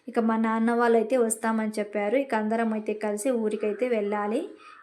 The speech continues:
ఇక ఇక్కడైతే చూశారు కదా, పాప బొంబాయి మిఠాయి వచ్చింటే అడిగింది, అందుకనేసి తీసిస్తే ఈ విధంగా పట్టుకొని నిల్చుని చూస్తూ ఉంది. ఇంకా ఇక పావుగడ బస్ స్టాండ్ చూపిస్తాను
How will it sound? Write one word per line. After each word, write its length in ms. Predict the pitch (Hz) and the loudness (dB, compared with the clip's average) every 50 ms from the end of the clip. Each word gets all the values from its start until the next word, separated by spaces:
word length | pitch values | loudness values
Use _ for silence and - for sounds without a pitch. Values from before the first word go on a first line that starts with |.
| - | -4
ఇక 60 | 233 | 2
ఇక్కడైతే 540 | 233 233 233 233 - 247 247 233 233 262 262 262 240 | 4 4 4 4 4 4 4 6 6 4 4 4 0
చూశారు 380 | 226 226 233 233 220 220 226 | 0 0 0 0 0 0 -2
కదా, 260 | 220 - 220 220 254 285 | -2 -2 -2 0 0 0
పాప 480 | 294 - - - 220 220 214 - 214 - _ _ _ _ _ _ _ - | -2 -4 -4 -2 -2 -2 0 0 -2 -2 _ _ _ _ _ _ _ 4
బొంబాయి 320 | 220 220 220 214 226 226 226 | 6 6 8 10 10 10 10
మిఠాయి 360 | 220 220 214 226 220 220 214 | 10 6 6 6 6 6 6
వచ్చింటే 460 | 214 208 214 - 233 208 214 - 294 | 4 2 2 0 0 0 2 2 4
అడిగింది, 680 | 349 415 - - 220 226 220 214 214 226 226 220 240 | 4 4 6 6 6 6 6 4 4 4 4 4 4
అందుకనేసి 560 | 262 233 208 202 214 214 214 208 208 220 - 294 | 4 2 2 0 -2 -2 -2 -2 -2 -2 -4 -4
తీసిస్తే 540 | - - 233 233 233 247 233 - - 277 | -2 0 0 0 0 -2 -8 -4 -2 0
ఈ 120 | 247 233 226 | 0 2 4
విధంగా 320 | 214 214 214 208 214 240 | 4 4 2 2 0 0
పట్టుకొని 600 | 262 - 226 202 - - 220 - 220 247 262 247 | 2 2 2 2 2 -2 -2 0 2 2 2 2
నిల్చుని 500 | 220 208 214 214 214 - 226 240 262 262 - 220 | 2 2 0 0 0 0 2 0 0 0 0 0
చూస్తూ 380 | 214 214 214 214 - 220 220 | 2 2 0 0 0 2 4
ఉంది. 260 | 214 208 208 196 208 196 | 4 2 2 0 -4 -6
ఇంకా 420 | 196 196 - 220 254 370 466 453 - - - - - - - - - | -6 -4 -2 2 2 2 2 0 -4 -12 -16 -18 -18 -18 -16 -8 -4
ఇక 140 | - 226 247 | 0 2 2
పావుగడ 480 | 240 240 226 214 214 226 226 240 247 247 | 4 6 6 6 6 6 6 6 6 6
బస్ 180 | 220 226 226 | 4 2 0
స్టాండ్ 320 | 226 - 220 220 220 214 214 | 0 0 0 0 2 2 0
చూపిస్తాను 400 | 208 208 220 233 - 226 220 | 0 0 -2 -2 0 -2 -2